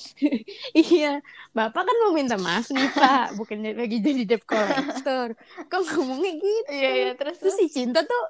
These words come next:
Speaker 1: Cinta lagi semangat-semangat kan, dukung sekolahnya main
Speaker 2: Hmm.
Speaker 1: basket. Tiba-tiba ada dia, emosi juga kan
Speaker 2: Iya.
Speaker 1: gara diajak gitu. Terus Cinta nih duduk di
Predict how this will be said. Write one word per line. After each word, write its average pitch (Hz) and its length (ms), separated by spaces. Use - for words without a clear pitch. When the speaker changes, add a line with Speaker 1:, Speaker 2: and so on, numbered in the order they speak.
Speaker 1:
Cinta 285 300
lagi 403 180
semangat-semangat 240 960
kan, 339 320
dukung 254 320
sekolahnya 240 440
main 226 200
Speaker 2:
Hmm. 214 80
Speaker 1:
basket. 214 400
Tiba-tiba 226 400
ada 320 140
dia, 330 280
emosi 254 560
juga 349 220
kan 392 200
Speaker 2:
Iya. 359 60
Speaker 1:
gara 285 180
diajak 262 340
gitu. 294 280
Terus 339 260
Cinta 240 300
nih 359 220
duduk 285 300
di 311 160